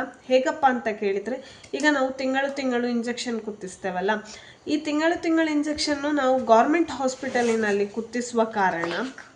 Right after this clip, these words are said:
ಪ್ರೈವೇಟ್ ಹಾಸ್ಪಿಟಲಿನಲ್ಲಿ ಆದ್ರೆ ದೊಡ್ಡ ವಿಷಯ ಅಲ್ಲ, but ತಾಯಿ ಕಾರ್ಡ್ ಬೇಕೇ ಬೇಕು ಏನೇನೋ ಡಾಕ್ಯುಮೆಂಟಿಗೋಸ್ಕರ ಎಲ್ಲ. ಈ ನಾವು ಗವರ್ನಮೆಂಟ್ ಹಾಸ್ಪಿಟಲಿನಲ್ಲಿ ಚುಚ್ಚಿಸುವ ಕಾರಣ ಪ್ರತಿ ತಿಂಗಳು, ಅಂದ್ರೆ ಈ ಒಂದೂವರೆ ತಿಂಗಳಿಗೆ,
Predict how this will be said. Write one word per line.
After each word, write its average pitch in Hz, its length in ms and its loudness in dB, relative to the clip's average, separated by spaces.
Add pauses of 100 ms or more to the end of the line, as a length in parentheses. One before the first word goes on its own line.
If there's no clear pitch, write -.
(260)
ಪ್ರೈವೇಟ್ 277 400 4
ಹಾಸ್ಪಿಟಲಿನಲ್ಲಿ 269 960 -2
ಆದ್ರೆ 247 600 0 (180)
ದೊಡ್ಡ 226 280 2
ವಿಷಯ 208 320 -2
ಅಲ್ಲ, 180 260 -2 (300)
but 226 100 4
ತಾಯಿ 226 320 4
ಕಾರ್ಡ್ 254 260 2
ಬೇಕೇ 190 380 -2
ಬೇಕು 220 540 -2
ಏನೇನೋ 196 540 0
ಡಾಕ್ಯುಮೆಂಟಿಗೋಸ್ಕರ 196 1040 -4
ಎಲ್ಲ. 180 220 -2 (920)
ಈ 285 200 2
ನಾವು 277 260 4
ಗವರ್ನಮೆಂಟ್ 320 400 4
ಹಾಸ್ಪಿಟಲಿನಲ್ಲಿ 269 880 0
ಚುಚ್ಚಿಸುವ 254 580 -2
ಕಾರಣ 196 440 -2 (840)
ಪ್ರತಿ 320 460 4
ತಿಂಗಳು, 285 880 2
ಅಂದ್ರೆ 254 320 4
ಈ 262 40 0
ಒಂದೂವರೆ 240 680 2
ತಿಂಗಳಿಗೆ, 190 840 -2